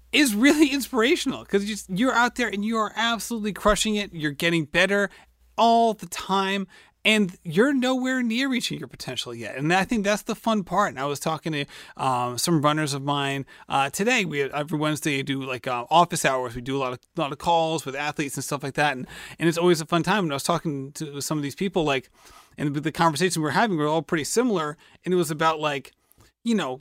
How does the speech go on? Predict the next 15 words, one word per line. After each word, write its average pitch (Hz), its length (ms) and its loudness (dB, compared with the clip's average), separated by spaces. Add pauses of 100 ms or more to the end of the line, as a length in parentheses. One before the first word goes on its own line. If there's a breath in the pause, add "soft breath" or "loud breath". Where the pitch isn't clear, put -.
there's 185 200 4
plenty 226 360 0
of 180 100 -4
people 131 540 -6
who 175 140 4
are 156 180 4
our 165 320 4
age 113 520 -6 (640)
who, 165 440 2
like, 143 340 -4 (300)
the 180 180 -6
aging 202 380 4
process, 131 800 -4 (480)
while 147 420 2 (160)
real, 180 560 2